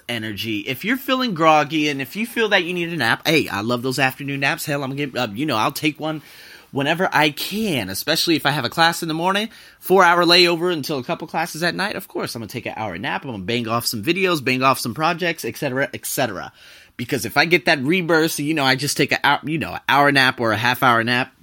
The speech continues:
boy, I got a sudden burst of energy. That's always good. But if you're taking a nap because of the food you ate, that's a big fucking problem. All right? Excuse my French. That's a big motherfucking problem. Okay? Do you understand what I'm saying? So, guys, again, mental energy.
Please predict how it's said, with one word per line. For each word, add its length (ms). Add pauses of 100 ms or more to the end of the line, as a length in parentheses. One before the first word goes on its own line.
boy, 140
I 180
got 160
a 60
sudden 280
burst 220
of 80
energy. 440
That's 220
always 360
good. 280
But 140
if 100
you're 140
taking 300
a 60
nap 320
because 280
of 100
the 60
food 260
you 220
ate, 260
that's 220
a 40
big 200
fucking 260
problem. 460 (520)
All 140
right? 240
Excuse 340
my 120
French. 320 (260)
That's 220
a 40
big 200
motherfucking 500
problem. 500
Okay? 300
Do 100
you 80
understand 420
what 60
I'm 120
saying? 320 (420)
So, 180
guys, 460
again, 420 (300)
mental 480
energy. 540